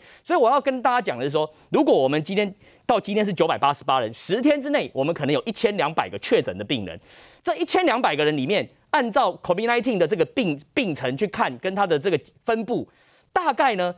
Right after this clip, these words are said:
轻症跟无症状的还是占多数的人。好，那这里面的可能重症呢，在一千两百个里面呢，按照台湾目前的数字是七percent的可能重症，七percent。好，我们用七percent去看的话，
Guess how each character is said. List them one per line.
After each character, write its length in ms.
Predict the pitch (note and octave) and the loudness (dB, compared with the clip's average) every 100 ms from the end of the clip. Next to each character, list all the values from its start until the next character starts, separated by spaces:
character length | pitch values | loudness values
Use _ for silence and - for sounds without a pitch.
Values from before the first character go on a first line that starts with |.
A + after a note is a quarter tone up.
| _ | _
轻 320 | - D4+ D#4+ | -2 0 2
症 200 | E4 B3+ | 2 0
跟 160 | F3+ A3+ D#3+ | 2 -2 0
无 160 | E3+ | 0
症 240 | C4+ A3 E3 | 2 0 2
状 240 | A3 C3+ | 0 0
的 140 | G2+ - _ _ _ _ _ | -6 -10 _ _ _ _ _
还 160 | - F#3 | -2 -2
是 100 | G3+ | 0
占 200 | A#3 F3 | 0 0
多 160 | F3 E3+ | 2 2
数 180 | F#3+ A2+ | 2 -2
的 80 | |
人。 180 | F2 D2 F#2 - | -4 -8 -14 -4
好， 300 | E3+ G2+ _ _ _ - | -2 -4 _ _ _ -6
那 100 | E4 | -4
这 220 | G4+ G4 | 2 2
里 140 | F#3+ | 2
面 120 | F#3 A#3+ | 0 0
的 80 | F3 | 0
可 240 | F#3+ C#3+ | 0 0
能 180 | C3 F#3 | 0 0
重 200 | D#4 F#3 | 2 2
症 220 | A#3 E3+ | 0 -2
呢， 100 | C3+ | -2
在 140 | A#3 - | -2 -2
一 40 | |
千 220 | C4+ C4 B3 | 0 0 0
两 160 | F#3 | 0
百 160 | F3+ A#2+ C3 - | -2 -4 -6 -2
个 100 | D3+ | -2
里 180 | A#2+ B2 | -2 0
面 200 | F#3 C#3 | 0 0
呢， 140 | C3 | -2
按 120 | A#3 A#3 | -2 0
照 140 | G3+ | -2
台 180 | - D#3+ | 0 0
湾 120 | G#3 | 0
目 140 | A#3 | -2
前 140 | F3+ C#3+ | -2 -2
的 80 | C#3+ | -2
数 220 | A#3 E3 | -2 -2
字 200 | F3 A#2+ - - - | -2 -4 -8 -16 -8
是 80 | A#3 | -6
七 260 | - C4+ | -2 -2
percent 380 | - E3 - E3 | 0 -2 -2 0
的 100 | C3+ | -2
可 160 | - G#2 | -4 -6
能 140 | G2 | -4
重 220 | C3 B2+ | -2 -2
症， 120 | A#2 G2+ | -2 -4
七 220 | - G#3 | -4 -4
percent。 360 | D#3+ B2+ C#3 F2+ | -2 0 0 0
好， 240 | A#2 D3 - - - - | -2 -2 -4 -20 -20 -12
我 120 | - F#3+ | -4 -2
们 80 | |
用 120 | D#4+ - | -2 -2
七 240 | - E4+ | 0 0
percent 340 | - - A#3+ | 2 0 0
去 100 | G3 | -4
看 220 | G3+ A#3+ D#3+ | -4 -2 -2
的 120 | D3 | 0
话， 200 | F3+ | 0